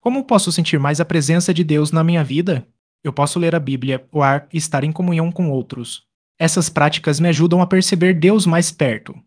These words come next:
Existe um tempo certo para entregar minhas preocupações a Deus? Não existe um tempo específico. Eu posso fazer isso sempre que sentir necessidade.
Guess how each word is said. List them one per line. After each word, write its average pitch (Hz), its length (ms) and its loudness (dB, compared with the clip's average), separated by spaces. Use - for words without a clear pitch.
Existe 160 320 2
um 214 80 2
tempo 170 300 2
certo 170 380 0
para 165 180 0
entregar 175 440 2
minhas 170 320 0
preocupações 175 760 0
a 123 60 0
Deus? 151 500 -4
Não 165 160 4
existe 135 320 0
um 160 60 2
tempo 156 260 2
específico. 123 760 -4
Eu 156 80 -4
posso 180 300 0
fazer 143 300 0
isso 135 180 -4
sempre 185 340 0
que 160 120 -2
sentir 160 320 0
necessidade. 147 760 -2